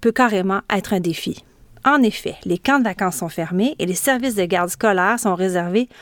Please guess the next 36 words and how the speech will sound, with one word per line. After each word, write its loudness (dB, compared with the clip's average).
aux 2
enfants 0
des -2
travailleurs -2
des -6
services -2
essentiels. -6
Le 6
coronavirus 2
décoche 0
une 2
autre 2
jambette 2
aux 0
parents, -2
puisqu'il 0
est 4
non 4
recommandé 2
de 0
faire -4
garder 0
ses -4
enfants -2
par -6
les 0
grands-parents, -2
ceux-là 0
même 0
qui -6
sont -4
souvent -2
appelés -4
en 0
renfort 0
pour -2